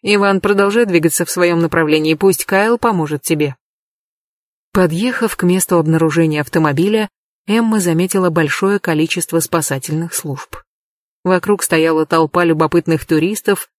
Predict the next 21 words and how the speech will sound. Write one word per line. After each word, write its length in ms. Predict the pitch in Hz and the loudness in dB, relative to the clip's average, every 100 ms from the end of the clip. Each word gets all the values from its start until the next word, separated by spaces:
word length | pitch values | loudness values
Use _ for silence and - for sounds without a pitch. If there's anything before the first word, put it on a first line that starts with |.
| - | -6
жадных 540 | 196 214 214 180 143 - | -2 0 2 0 0 -2
до 200 | 170 175 | 0 0
свежих 420 | - 151 147 156 | 0 0 0 -4
сплетен. 580 | - 165 135 - 160 156 _ _ _ _ _ - | -4 -4 -4 -10 -14 -18 _ _ _ _ _ -4
"Эмма, 340 | 185 196 175 151 | 0 2 2 2
наденьте, 460 | 156 160 208 - | 2 2 0 0
пожалуйста, 480 | 170 156 156 147 165 | -2 0 0 -2 -2
маску 380 | 165 180 - 143 | 0 -2 -4 -4
и 80 | 143 | -2
очки. 480 | 151 - 170 131 _ _ - | -2 -2 -6 -8 _ _ -6
Нам 240 | 175 185 | -2 2
не 140 | 180 190 | 2 2
нужно, 360 | 214 170 151 | 2 0 -2
чтобы 300 | 139 175 160 | -2 0 2
лишние 340 | 160 165 170 160 | 2 2 0 0
люди 280 | 185 170 156 | 2 2 0
знали 320 | 160 165 151 | 0 0 0
о 80 | 156 | -2
вашем 280 | 160 165 | -2 -4
присутствии 600 | 156 185 180 147 - 151 | -2 -2 -2 -4 -4 -6
здесь". 400 | 135 147 139 - | -4 -4 -4 -6